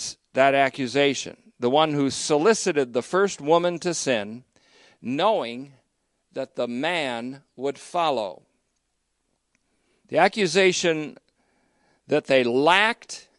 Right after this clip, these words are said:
an archpriest and were therefore naked and should be fearful of the consequences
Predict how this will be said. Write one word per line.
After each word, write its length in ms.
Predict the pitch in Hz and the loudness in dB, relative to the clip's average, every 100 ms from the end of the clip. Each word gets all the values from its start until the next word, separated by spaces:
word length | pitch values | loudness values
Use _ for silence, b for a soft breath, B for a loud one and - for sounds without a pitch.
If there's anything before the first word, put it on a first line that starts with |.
| _ | _
an 160 | 135 139 | -8 -4
archpriest 1120 | 156 165 165 - - 170 117 92 - - - _ _ _ _ _ _ _ _ _ _ - | 0 0 0 -14 -8 -6 -6 -8 -16 -16 -18 _ _ _ _ _ _ _ _ _ _ -6
and 180 | 139 | 0
were 160 | 139 139 | 4 4
therefore 560 | 135 190 208 - 180 156 | 6 4 4 4 4 4
naked 800 | 139 160 196 - 120 113 - _ _ _ _ _ _ _ _ _ _ - | 4 4 4 2 0 0 -10 _ _ _ _ _ _ _ _ _ _ -4
and 160 | 139 | -4
should 400 | 135 - 226 180 | -2 4 4 4
be 160 | 151 156 | 2 0
fearful 760 | 147 - - 233 240 196 160 - | 0 -8 0 0 0 2 2 2
of 220 | 135 117 | -4 -4
the 100 | 131 _ _ | -12 _ _
consequences 1300 | - 226 269 - 165 - 131 110 - 113 127 127 | -8 -4 -4 -6 -12 -10 -10 -10 -14 -12 -12 -14